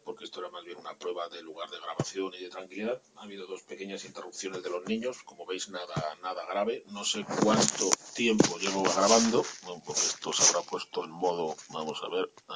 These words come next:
aquí está en proceso, treinta minutos. A ver si se sube bien, porque ya os dije que tengo por ahí un audio de casi una hora hablando de la zona, de las viñas y de Viña y de Valparaíso, y no he conseguido subirlo, pues no, no sé por qué, realmente no, no sé por qué no,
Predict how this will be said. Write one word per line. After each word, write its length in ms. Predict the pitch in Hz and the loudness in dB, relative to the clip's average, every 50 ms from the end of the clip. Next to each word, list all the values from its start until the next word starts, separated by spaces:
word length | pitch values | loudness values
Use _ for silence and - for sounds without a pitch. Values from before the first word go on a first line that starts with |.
| 85 - | -10 -8
aquí 160 | - 73 78 | -8 -6 -4
está 180 | - - 98 | -2 0 0
en 120 | 95 92 - | 0 0 0
proceso, 440 | - - - - 104 104 - 110 98 | -2 -2 0 0 0 2 2 2 2
treinta 400 | 104 - 98 104 107 104 104 92 | 2 2 4 4 4 4 2 2
minutos. 500 | 98 101 113 113 110 220 226 139 - - - - - - - - - - - - - - | 4 2 2 2 2 2 0 0 0 -2 -10 -16 -16 -16 -16 -16 -16 -16 -16 -16 -10 0
A 60 | - | 6
ver 140 | - 113 113 | 8 10 10
si 100 | - 110 | 10 10
se 140 | 104 101 92 | 8 8 8
sube 260 | - 107 104 110 101 | 6 6 6 4 6
bien, 220 | 98 117 131 120 - - - - | 6 8 8 8 8 6 4 4
porque 160 | - 87 87 | 4 -4 -4
ya 100 | 90 92 | -2 -2
os 80 | 92 | -2
dije 220 | 95 95 - 104 98 | -2 -4 -4 -4 -6
que 80 | 104 | -6
tengo 340 | 92 101 98 104 101 101 101 | -4 -4 -2 0 -2 -2 -2
por 160 | - 98 95 | -4 -2 0
ahí 140 | 104 110 107 | 2 2 2
un 100 | 98 101 | 0 0
audio 300 | 107 113 113 107 101 - | 0 0 2 0 0 -2
de 80 | 87 78 | -4 -6
casi 260 | - 92 90 - 107 | -6 -6 -6 -4 -6
una 160 | 101 98 92 | -4 -2 0
hora 220 | 110 120 117 101 90 | 2 4 4 2 2
hablando 680 | 87 85 87 92 98 98 98 101 98 95 95 95 92 | 0 -2 -4 -6 -6 -6 -6 -4 -4 -2 -4 -4 -4
de 240 | 95 92 90 90 90 | -6 -8 -6 -6 -6
la 140 | 90 82 | -8 -8
zona, 380 | - - 113 117 113 107 123 131 | -4 -2 -2 0 0 0 -4 -4
de 540 | 117 104 95 87 85 80 73 67 - - 73 73 | -4 -4 -4 -6 -8 -14 -18 -18 -18 -18 -16 -16
las 180 | 76 - - | -14 -14 -8
viñas 460 | - 120 123 123 113 104 87 - - | -6 -6 -4 -4 -4 -4 -4 -6 -8
y 120 | 95 87 80 | -10 -12 -14
de 200 | 85 82 85 - | -14 -16 -14 -10
Viña 420 | 110 131 135 110 101 92 90 90 | -8 -8 -6 -4 -4 -4 -4 -6
y 60 | 92 | -6
de 100 | 90 90 | -6 -6
Valparaíso, 640 | 90 90 90 - - 98 101 120 120 107 - 143 147 | -6 -8 -8 -6 -4 -2 -2 -2 -2 -2 -2 -2 -2
y 180 | 131 107 104 101 | -4 -4 -6 -8
no 240 | 98 98 98 101 101 | -8 -8 -8 -8 -8
he 60 | - | -8
conseguido 460 | - 104 92 - - 95 98 98 90 | -8 -8 -8 -6 -6 -6 -6 -6 -6
subirlo, 500 | - - 95 101 104 104 107 101 98 98 | -6 -6 -6 -4 -4 -2 -2 -2 -2 -4
pues 340 | 101 - 87 87 - - 110 | -6 -8 -14 -14 -12 -10 -10
no, 260 | 104 95 95 95 95 | -8 -8 -8 -10 -10
no 100 | 98 101 | -10 -8
sé 160 | 101 - 113 98 | -8 -8 -8 -8
por 180 | - 90 92 | -10 -10 -10
qué, 100 | - 107 | -6 -6
realmente 540 | - - 107 95 90 90 92 98 101 98 95 | -6 -6 -8 -8 -12 -12 -10 -10 -12 -10 -10
no, 280 | 95 95 90 90 92 92 | -10 -10 -10 -12 -12 -12
no 100 | 92 - | -10 -10
sé 140 | - - | -10 -10
por 180 | 98 - - - | -10 -14 -14 -12
qué 80 | 98 98 | -10 -8
no, 140 | 92 90 | -8 -8